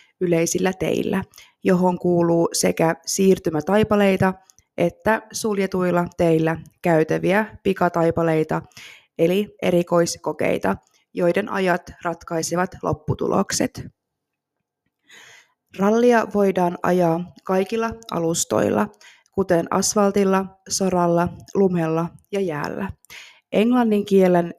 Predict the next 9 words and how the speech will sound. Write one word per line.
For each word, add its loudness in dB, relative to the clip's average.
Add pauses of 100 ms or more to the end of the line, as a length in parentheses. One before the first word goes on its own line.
sana -2 (320)
ralli 2 (420)
merkitsi -2
alun 0
perin -2 (240)
kokoontumisajoja. -2 (960)
Ismon -2
arkeen 0
kuului 0